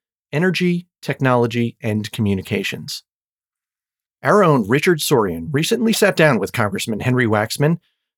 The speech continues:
to discuss the major part the congressman played in the nineteen ninety-two enactment of three forty B, the eventful thirty-year history of three forty B since then, and three forty B's prominent place in the healthcare safety net today. Here's that conversation.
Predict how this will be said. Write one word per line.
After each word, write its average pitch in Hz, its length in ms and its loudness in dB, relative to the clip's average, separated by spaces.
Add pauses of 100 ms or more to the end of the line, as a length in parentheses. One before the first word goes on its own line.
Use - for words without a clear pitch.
(100)
to 135 80 -8
discuss 208 400 0
the 180 120 2
major 170 440 2
part - 420 0
the 127 80 -14
congressman 110 500 0
played 143 360 0
in 117 160 -2
the 107 80 -2
nineteen 170 400 0
ninety-two 131 480 -2
enactment 107 480 -2
of 101 80 -6
three 110 200 -4
forty 95 280 -6
B, 135 300 -2 (460)
the 117 120 -2
eventful 202 420 2
thirty-year 151 440 2
history 135 360 0
of 127 80 0
three 135 220 -4
forty 131 280 0
B 120 160 -2
since 147 360 0
then, 87 280 -4 (640)
and 107 100 -12
three 160 180 -2
forty 175 260 -2
B's 135 200 -2
prominent 196 480 0
place - 520 -2
in 113 80 -4
the - 80 -6
healthcare 113 360 -2
safety 107 320 -4
net 104 300 -2
today. - 380 -8 (540)
Here's 190 200 0
that 117 180 -2
conversation. - 640 -6